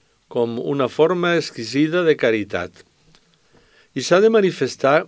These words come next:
en la manera justa de governar, en la promoció de polítiques equitatives, humanitzadores i transparents,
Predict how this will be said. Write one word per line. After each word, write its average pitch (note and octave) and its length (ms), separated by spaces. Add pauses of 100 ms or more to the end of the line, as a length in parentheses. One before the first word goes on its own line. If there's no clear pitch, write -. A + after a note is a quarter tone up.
(120)
en C3 160
la B2 80
manera C3+ 380
justa C#3 380
de C3+ 100
governar, A2 560 (960)
en A#2+ 80
la A#2+ 120
promoció B2 500
de D#3+ 120
polítiques C#3+ 640
equitatives, B2+ 1040
humanitzadores G#2+ 960
i A#2+ 80
transparents, A2 760